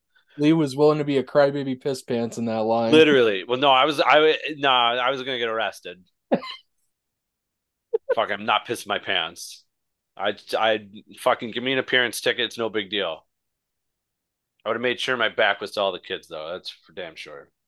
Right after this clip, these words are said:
Speaker 2: <laughs> 'Cause fuck that. I don't need that charge.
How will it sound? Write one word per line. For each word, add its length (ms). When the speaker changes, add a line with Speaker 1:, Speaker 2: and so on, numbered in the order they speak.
Speaker 2:
<laughs> 320
'Cause 140
fuck 340
that. 240
I 60
don't 140
need 160
that 160
charge. 440